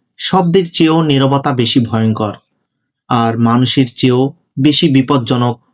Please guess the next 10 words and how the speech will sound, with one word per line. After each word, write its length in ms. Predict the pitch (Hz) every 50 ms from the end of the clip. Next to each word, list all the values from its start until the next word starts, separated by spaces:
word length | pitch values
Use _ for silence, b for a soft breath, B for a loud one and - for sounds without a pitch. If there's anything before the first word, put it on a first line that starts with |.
| _ _ -
তার 140 | 156 156 156
নিজের 320 | 151 156 151 143 170 156 139
ভেতরের 460 | 127 135 135 135 156 156 170 165 147
অন্ধকার। 520 | 120 117 117 117 120 113 - 110 104 104 - - _ _ _ _ _ _ _ _ _ _ _ _ _ _ _ _ -
আজ 200 | 156 165 170 170 170
আমরা 240 | 175 165 160 160 156
বাংলায় 460 | 135 139 143 143 147 147 147 143 147
ব্যাখ্যা 360 | 131 139 135 135 - - 143
করব 260 | 135 139 139 123 117 120 120 131 135 _ _ _ _ _ _ _ -
Netflix-এর 840 | 139 147 156 151 - - - - 175 170 156 - - - 156 143